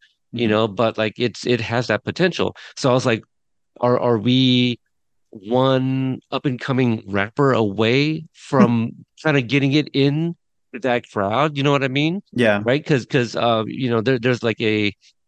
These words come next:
Speaker 1: there's a little dance sequence when, when he starts to get, like, some of the kid really into the, you know, the music and, and, you know, um, taking him a little bit seriously. You know, there's this little super nineties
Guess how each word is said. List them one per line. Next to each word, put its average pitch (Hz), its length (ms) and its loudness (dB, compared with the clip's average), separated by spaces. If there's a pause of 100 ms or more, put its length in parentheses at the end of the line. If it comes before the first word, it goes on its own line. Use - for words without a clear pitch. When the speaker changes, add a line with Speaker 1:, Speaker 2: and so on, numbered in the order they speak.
(140)
Speaker 1:
there's 113 180 0
a 123 60 2
little 135 220 2
dance 139 340 2
sequence 135 460 -2
when, 117 240 0
when 110 160 0
he 120 200 -4
starts 120 300 -2
to 113 60 -10
get, 110 180 -2
like, 110 180 -4
some - 180 -2
of 123 60 2
the 120 80 0
kid 120 320 -2
really 107 360 2
into 117 640 -2
the, 120 180 -6
you 123 120 -2
know, 120 40 2
the 110 100 -2
music 110 380 2
and, 110 200 0
and, 101 300 0 (360)
you 107 180 0
know, 95 160 2
um, 92 180 0
taking 117 240 -2
him 120 100 2
a 113 40 2
little 110 140 2
bit 98 100 -2
seriously. 151 340 -2
You 113 180 0
know, 113 120 2
there's 110 240 -4
this 110 180 -2
little 113 360 2 (340)
super - 420 -4
nineties 113 540 2